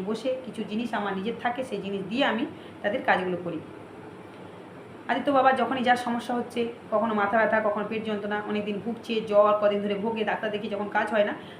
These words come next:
তখন এই শ্যামা মা, শিব শ্যামা মা, কৃষ্ণ কালী মা, তিন মায়ের শরণাপন্ন হয়। দেখেছো তোমরা মিডিয়াতে, সেগুলোও আছে, ভালো হয়েছে। এরকম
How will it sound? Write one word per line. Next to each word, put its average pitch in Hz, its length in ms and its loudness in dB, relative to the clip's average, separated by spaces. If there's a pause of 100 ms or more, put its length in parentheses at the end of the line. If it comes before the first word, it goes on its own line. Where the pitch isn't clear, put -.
তখন 220 280 0
এই 214 220 0 (520)
শ্যামা 220 280 0
মা, 220 200 0
শিব - 240 -6
শ্যামা 196 140 -2
মা, 233 200 -4
কৃষ্ণ 202 260 -8
কালী 185 160 0
মা, 233 120 0 (360)
তিন 233 180 0
মায়ের 214 200 2
শরণাপন্ন 185 600 0
হয়। 170 240 -2 (640)
দেখেছো 294 280 4
তোমরা 269 200 4
মিডিয়াতে, 240 320 0
সেগুলোও 226 340 0
আছে, 220 280 2 (380)
ভালো 156 160 0
হয়েছে। - 260 -8 (640)
এরকম 285 440 4